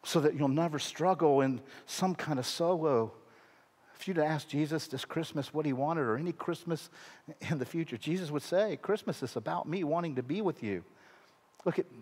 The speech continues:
the gospel writer Matthew recorded this for us in Matthew chapter one, part of the Christmas narrative. All of this occurred to fulfill the Lord's message through his prophet. "Look, the virgin will conceive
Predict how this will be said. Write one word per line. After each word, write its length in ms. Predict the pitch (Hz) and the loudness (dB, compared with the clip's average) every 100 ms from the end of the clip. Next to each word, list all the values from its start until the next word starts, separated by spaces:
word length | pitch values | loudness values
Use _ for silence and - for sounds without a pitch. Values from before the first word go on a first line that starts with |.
| - | -6
the 80 | 127 | -2
gospel 360 | 139 135 - | 0 -2 0
writer 260 | 127 127 107 | 2 2 2
Matthew 420 | 110 117 139 151 | 0 0 0 -2
recorded 680 | 113 101 - - 143 156 147 - | -2 -4 -6 0 2 2 0 0
this 260 | 139 143 - | -2 -2 -4
for 280 | 131 131 | -2 0
us 380 | 135 139 143 - - - - - | 2 2 0 -8 -14 -20 -14 -4
in 100 | 120 | 2
Matthew 360 | 139 151 139 | 4 4 0
chapter 380 | 123 - 139 - | 0 2 0 0
one, 360 | 117 139 151 143 - | 0 2 2 -2 -6
part 220 | - 160 | 0 2
of 80 | 131 | 2
the 60 | |
Christmas 540 | 131 - 160 - 123 - | -2 0 -2 -2 -6 -2
narrative. 600 | 110 151 160 160 156 147 - - - - - | 0 2 2 4 2 2 -8 -18 -18 -4 4
All 400 | 151 175 196 175 | 8 8 8 6
of 180 | 160 | 4
this 300 | 127 160 151 - | 6 4 4 -2
occurred 560 | 135 - - 165 165 | -4 -2 4 6 6
to 100 | - | 2
fulfill 520 | 127 120 - 170 175 160 | 2 0 0 2 4 4
the 100 | 139 | 2
Lord's 340 | 135 156 - | 4 2 2
message 460 | 139 147 151 143 - | 2 2 0 -6 -2
through 140 | 143 | 0
his 160 | 143 139 | 0 2
prophet. 440 | 151 135 131 117 - - - | 4 4 4 -2 -4 -12 -4
"Look, 460 | 123 180 180 - | 4 8 8 6
the 60 | 143 | 2
virgin 400 | 123 160 156 160 | 6 6 6 4
will 100 | 156 | 4
conceive 420 | 147 139 170 160 | 4 2 2 2